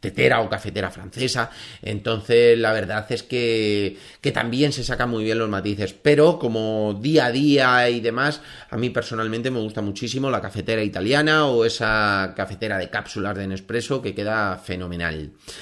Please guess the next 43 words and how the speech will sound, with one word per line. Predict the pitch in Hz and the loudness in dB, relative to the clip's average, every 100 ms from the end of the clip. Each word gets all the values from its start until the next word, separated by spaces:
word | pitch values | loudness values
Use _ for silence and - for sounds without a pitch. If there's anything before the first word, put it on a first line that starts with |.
| - - - - - | -18 -18 -18 -20 -2
Y | 165 180 | 8 8
en | 175 | 10
cuanto | 180 180 | 6 8
a | 180 | 8
los | 170 | 8
momentos | 160 175 226 311 | 6 6 4 4
de | 185 - | 2 0
tomarlo, | 107 117 117 101 85 | 0 0 0 0 -4
los | 104 127 | -4 -2
momentos | 147 196 240 233 | 0 2 4 6
de | 220 | 6
tomarlo | 196 190 208 | 6 6 6
es | 202 | 4
un | 190 | 4
café | 156 139 156 | 0 2 2
que | 147 | 4
a | 139 131 | 6 4
mí | 135 | 4
me | 151 | 4
gusta | 151 151 170 156 | 2 2 2 2
tomarlo | 131 135 147 156 | 2 0 6 6
en | 156 131 | 6 4
momentos | 120 120 135 160 160 | 0 0 2 4 2
que | - - 120 | 0 -6 -2
lo | 113 | 0
saboreemos, | 110 113 110 107 107 123 113 101 - | 0 -2 0 0 2 0 0 -2 -4
que | - 110 110 113 | -2 0 0 0
lo | 123 123 | 0 0
disfrutemos. | 113 123 - - 120 113 139 131 107 92 - - - - - | -2 -4 -6 -8 -8 2 4 4 2 -4 -8 -16 -16 -16 0
¿Por | 131 135 | 2 6
qué? | 156 | 4
Porque | 123 117 | 4 0
no | 151 | 0
es | 160 | -2
un | 175 | -4
café | 139 - | -4 -2
de | 120 | -4
salir | 117 98 101 101 | -4 -4 -4 -2
corriendo, | 95 95 107 104 87 | -6 -4 -2 -2 -4
no | 101 | -6
es | 113 | -6
un | 139 | -4
café, | 113 120 117 117 | -4 -2 -2 -2